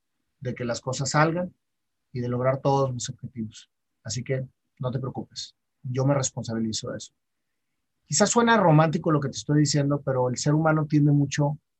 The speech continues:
a cargar cosas, a echarse encima cargas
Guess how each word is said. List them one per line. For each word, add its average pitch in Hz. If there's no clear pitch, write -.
a 120
cargar 135
cosas, -
a 127
echarse 139
encima 151
cargas 131